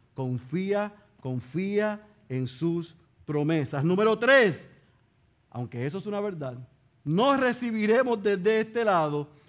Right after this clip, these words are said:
todo lo que se nos prometió. Y eso es una verdad. Por eso fue que le di los textos para que leyeran mucho de ellos. Ellos confiaron y miraron al frente, pero no todos vieron.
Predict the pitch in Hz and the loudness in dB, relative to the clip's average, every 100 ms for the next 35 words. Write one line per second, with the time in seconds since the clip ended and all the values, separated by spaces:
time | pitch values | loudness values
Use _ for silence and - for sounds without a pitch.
0 | _ - 220 247 254 247 220 226 226 220 | _ 0 2 4 4 2 0 -4 -2 -4
1 | 214 220 214 202 226 277 208 - - 247 | -2 -2 -2 -2 0 0 0 -6 -6 -2
2 | 247 269 294 294 294 294 285 269 320 254 | -2 -4 -6 -4 -2 0 0 2 2 0
3 | - _ _ _ _ _ _ 147 143 143 | -8 _ _ _ _ _ _ -6 -4 -4
4 | 143 160 175 190 196 202 240 - 220 240 | -6 -4 -4 -2 -4 -4 -6 -6 -8 -6
5 | 185 175 160 170 202 202 202 202 214 240 | -6 -4 -2 -2 -2 -4 -2 -2 -2 -2
6 | 294 214 - _ _ _ _ _ _ _ | -4 -6 -10 _ _ _ _ _ _ _
7 | 110 123 165 214 240 262 269 330 330 262 | -6 -4 -2 -2 -2 0 4 4 2 -2
8 | 226 226 247 226 170 262 302 277 202 202 | 0 2 2 0 0 0 0 0 -2 0
9 | 196 240 262 285 285 240 269 294 254 | 2 2 2 2 2 4 4 4 2